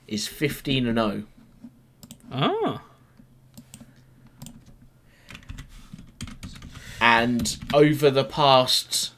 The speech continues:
Speaker 1: um, I can't remember what it was, but yeah, I was like, um, oh, here it is, yeah. Under Matt LaFleur,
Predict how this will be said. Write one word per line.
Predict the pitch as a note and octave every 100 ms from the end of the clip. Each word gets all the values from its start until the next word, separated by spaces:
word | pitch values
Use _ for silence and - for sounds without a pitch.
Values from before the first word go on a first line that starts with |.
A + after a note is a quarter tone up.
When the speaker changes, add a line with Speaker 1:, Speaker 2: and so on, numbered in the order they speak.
| -
Speaker 1:
um, | A#2 A#2 A#2 A#2 A2+ A2+ A2+ A#2 A#2 A2 - - - - - - - - - - _ _
I | -
can't | - D#3+ D3
remember | A#2+ C3+ C3 B2+ A2+
what | G#2+ B2 G#2
it | A2+
was, | B2 A#2 G#2
but | - A2+
yeah, | A#2 C3+ F#2+
I | A2+
was | A2+
like, | B2+ A#2+ - - _ _
um, | A#2+ A#2+ A#2 A#2 A2+ A2+ A2 A#2+ - _ _ - - - - - - - _ - - -
oh, | - A#2
here | C3 B2
it | F#2+
is, | G#2 G#2+
yeah. | A#2+ G2+ - - -
Under | D3 D3 C#3+
Matt | F3 D3+
LaFleur, | D3 - C3+ A2+ D#3